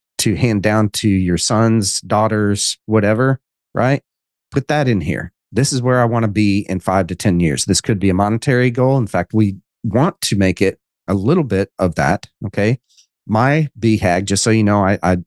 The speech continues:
I said it at the very beginning, is that I wanna help a hundred roofing companies double in size before twenty twenty-eight, okay?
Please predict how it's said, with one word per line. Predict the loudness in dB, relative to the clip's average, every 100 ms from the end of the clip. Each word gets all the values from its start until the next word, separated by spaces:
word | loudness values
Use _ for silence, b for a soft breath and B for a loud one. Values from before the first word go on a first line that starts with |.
| -2
I | 0
said | 0 0
it | 0
at | 0
the | 0
very | 0
beginning, | 0 0 0 2
is | 2
that | 2
I |
wanna | 2 0
help | 2 0 0
a |
hundred | -2 0 2 2 -2 0
roofing | 0 0 0
companies | 0 0 2 0 0
double | 0 0 2
in | 2
size | 2 2 2
before | 0 -2 -2
twenty | 0 -2 -2
twenty-eight, | 0 2 2 0 -6 _ _ -4
okay? | -2